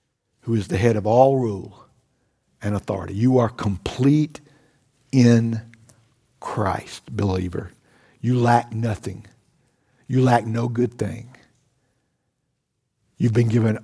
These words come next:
all things pertaining to life and godliness. Chuck Swindoll said, "Through the indwelling person of the Holy Spirit, which is the life of the risen Christ,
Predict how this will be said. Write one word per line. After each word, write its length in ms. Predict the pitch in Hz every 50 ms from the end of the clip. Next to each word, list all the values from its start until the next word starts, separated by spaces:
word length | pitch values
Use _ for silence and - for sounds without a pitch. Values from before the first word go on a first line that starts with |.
| - - -
all 260 | 117 113 123 123 117
things 500 | - - 110 95 90 92 107 - - - -
pertaining 680 | - 107 101 - - 120 110 104 101 98 98 95 90 92 - _ _ _ _ _ _ _ -
to 80 | -
life 600 | 113 104 104 104 101 95 95 92 90 - - - - _ _ _ _ _ _ _ _ _ _ _ -
and 200 | - 101 98 92
godliness. 720 | 95 101 87 87 90 90 92 92 - 90 - - - - - _ _ _ _ _ _ _ _ _ _ _ _ _ _ _ _ _ _ _ _ _ _ _ _ _ _ _ _ _ -
Chuck 200 | - - 120 113
Swindoll 400 | - - 117 117 117 120 113 104
said, 320 | - - 117 117 107 -
"Through 140 | - 123 117
the 140 | 110 113 113
indwelling 480 | 110 107 101 110 123 135 139 139 135
person 340 | 131 135 135 135 127 - 139
of 60 | 135
the 80 | 127 117
Holy 240 | 127 131 135 131 120
Spirit, 500 | - - - 120 107 101 95 95 - - _ _ _ _ _ _ _ _ _ - _ -
which 220 | 135 143 147 -
is 200 | 135 131 120 113
the 120 | - 127
life 480 | 117 110 113 120 127 131 135 135 131 131
of 140 | 135 131 107
the 100 | 107 117
risen 380 | 107 110 117 104 98 113 110
Christ, 640 | 101 - - 107 95 104 104 98 - - - -